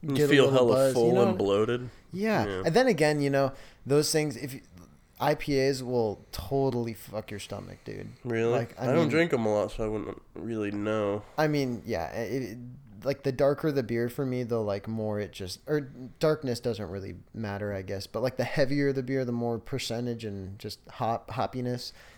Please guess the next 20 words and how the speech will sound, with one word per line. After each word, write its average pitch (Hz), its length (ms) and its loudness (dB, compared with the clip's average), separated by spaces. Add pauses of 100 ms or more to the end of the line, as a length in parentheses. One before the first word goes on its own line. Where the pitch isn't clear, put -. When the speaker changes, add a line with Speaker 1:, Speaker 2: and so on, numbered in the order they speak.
(100)
Speaker 2:
the 127 80 2
more 131 260 4
it 123 80 -2
just, - 220 -2
like, 127 280 -4
rips 117 380 -4
up 123 140 -2
<laughs> 135 80 -2
my 143 40 2
stomach. 120 540 -2
But 147 300 2
I 220 80 -2
don't 196 140 2
know. 123 80 2
I 139 60 6
like 233 200 2
the 190 60 0
taste 196 400 0
of 202 60 -4
'em. 196 200 -4